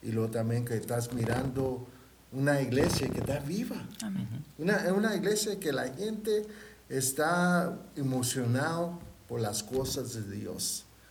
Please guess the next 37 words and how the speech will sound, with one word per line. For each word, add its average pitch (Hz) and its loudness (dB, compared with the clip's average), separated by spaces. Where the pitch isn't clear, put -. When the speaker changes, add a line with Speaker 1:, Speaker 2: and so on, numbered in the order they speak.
Speaker 1:
You 127 -6
know, 127 0
porque 123 0
hay 135 2
muchas 185 0
iglesias 131 -4
que 120 -4
en 123 -4
este 127 -2
momento, 139 -6
y 127 -2
no 147 -2
quiero 165 -2
tumbar 123 0
a - 2
nadie, 113 2
con 117 0
todo 135 6
respeto, 113 -2
es 113 -2
esto. - 0
Busca 151 0
una 175 6
iglesia 156 0
que 120 -2
está 123 -2
en 117 -4
fuego 131 -2
con 107 -4
las 95 -6
cosas 101 -8
de 95 -8
Dios. 87 -10
Speaker 2:
Amén. 196 -6
Speaker 3:
Amén. 95 -6
Speaker 1:
You 101 -8
know, 92 -8